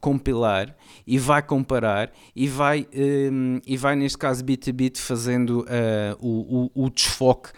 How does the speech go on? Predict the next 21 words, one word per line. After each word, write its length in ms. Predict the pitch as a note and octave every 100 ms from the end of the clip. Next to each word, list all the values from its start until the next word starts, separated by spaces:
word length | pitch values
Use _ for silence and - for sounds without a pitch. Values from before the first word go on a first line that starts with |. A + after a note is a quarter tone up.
| - - -
da 140 | C3
imagem. 480 | A#2+ A2 G2+ A2 B2
Isto 180 | B2 C#3+
é 20 |
extremamente 540 | C3 D3+ D3 C#3+ C3+
interessante. 500 | B2 A#2+ - A2 -
Isto 140 | B2 -
é 40 |
para 240 | - C#3+ C#3
termos 360 | C#3+ C#3+ C3
a 80 | C3
noção 460 | C3 C3+ B2+ A#2+ B2 - - -
realmente 380 | - C#3 C3 A#2+
do 100 | C3
que 160 | -
era 280 | D3+ D3+ D3 -
antes 560 | C#3+ C#3+ C#3 - - - _
entre 280 | - A#2 C3
aspas, 300 | C3+ - A#2
aquele 280 | A#2 - C3
mito 460 | C3+ D3 C#3+ -